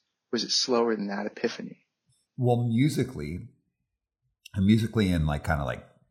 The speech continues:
Speaker 2: community-wise, it's a little bit different. So musically,
Speaker 1: I see, I see.
Speaker 2: it would be Minor Threat.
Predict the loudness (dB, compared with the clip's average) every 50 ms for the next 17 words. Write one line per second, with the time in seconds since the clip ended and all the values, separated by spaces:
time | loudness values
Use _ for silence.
0 | _ _ _ _ _ -6 -4 0 2 4 4 4 4 2 2 2 4 4 4 2
1 | 0 -4 -8 -6 -6 -4 -4 -6 -6 -8 -10 -10 -14 -12 -12 -14 -12 -6 -4 0
2 | 0 2 2 2 0 -2 -2 0 2 2 2 2 0 -2 -6 -12 -4 -2 -2 2
3 | 4 2 2 2 -2 _ _ _ _ _ _ _ _ _ _ -6 0 2 2 4
4 | 4 4 4 4 4 2 0 -4 -6 -10 -10 -6 -2 0 0 0 -2 -6 -14